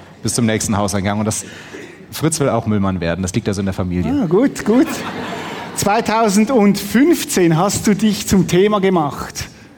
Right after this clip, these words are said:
Speaker 2: warum ich mich heute als Christ outen will. Wie kam das? Und um was ging's im Artikel?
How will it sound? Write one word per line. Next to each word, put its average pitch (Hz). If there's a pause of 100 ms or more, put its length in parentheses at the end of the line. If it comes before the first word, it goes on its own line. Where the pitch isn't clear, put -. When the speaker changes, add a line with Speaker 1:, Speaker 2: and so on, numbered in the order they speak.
(200)
Speaker 2:
warum 165
ich -
mich 170
heute 180
als 156
Christ 160
outen 151
will. 139
Wie 160
kam 170
das? 127
Und 202
um 165
was 170
ging's 214
im 165
Artikel? 156